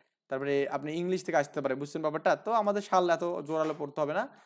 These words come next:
তারপর যেগুলো বলবো এগুলো নোট করে নেবেন, পরীক্ষা আগে আমরা একটু just দেখে যাবো একবার রোহিঙ্গাদের উপর,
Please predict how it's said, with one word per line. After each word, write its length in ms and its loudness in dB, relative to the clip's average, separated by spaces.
তারপর 220 6
যেগুলো 300 4
বলবো 240 4
এগুলো 180 2
নোট 220 0
করে 140 2
নেবেন, 240 0
পরীক্ষা 400 2
আগে 140 6
আমরা 160 4
একটু 140 -2
just 220 0
দেখে 140 2
যাবো 140 4
একবার 260 -2
রোহিঙ্গাদের 460 4
উপর, 280 2